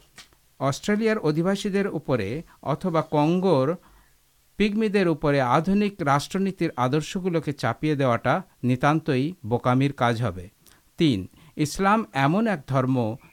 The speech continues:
যা মানব প্রকৃতির সঙ্গে খাপ খায় এবং মানবিক যাবতীয় প্রয়োজন পূরণ করে। এর কোনো শিক্ষারই পরিবর্তন আবশ্যক হয় না,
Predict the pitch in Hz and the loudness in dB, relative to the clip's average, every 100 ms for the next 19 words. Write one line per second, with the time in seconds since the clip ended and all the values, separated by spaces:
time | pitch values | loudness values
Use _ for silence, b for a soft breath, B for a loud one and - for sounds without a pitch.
0 | 120 127 139 135 151 180 175 - 170 165 | -4 2 4 4 4 2 2 0 0 -2
1 | 165 175 - 143 139 151 - 120 113 - | -6 -6 -4 -2 -2 -4 -2 -2 -2 -6
2 | 104 90 - _ - - 143 156 156 147 | -10 -10 -18 _ -20 -4 0 2 4 4
3 | 151 175 196 196 147 139 139 180 185 214 | 4 2 0 -2 -2 2 2 0 -4 0
4 | 202 131 127 - 147 135 147 151 139 117 | 2 0 -2 -2 0 2 2 0 -2 -2
5 | 107 101 98 90 - _ - _ 123 143 | -4 -4 -8 -8 -16 _ -20 _ -4 -4
6 | - 175 190 - 240 - 185 139 143 190 | 0 0 0 -2 -6 -4 -2 0 -2 -4
7 | - _ _ _ - 147 160 156 - 160 | -14 _ _ _ 0 2 2 2 0 -2
8 | 143 123 135 - 151 - - 147 123 92 | 0 -2 -4 -4 -6 -6 0 0 2 -4
9 | 90 | -12